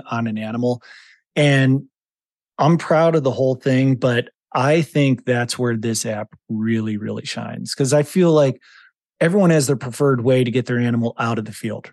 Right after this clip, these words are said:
right? Like, some people like gutting it and throwing it on their four-wheeler. Some people,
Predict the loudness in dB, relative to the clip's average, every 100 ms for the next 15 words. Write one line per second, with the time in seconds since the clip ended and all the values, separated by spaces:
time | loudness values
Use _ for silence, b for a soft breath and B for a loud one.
0 | _ -4 -2 -2 -2 -2 -2 -6 -4 0
1 | 2 2 2 2 2 0 -2 0 -2 -2
2 | 0 2 2 2 0 -2 -2 -2 -2 -2
3 | -4 -2 0 0 0 2 2 0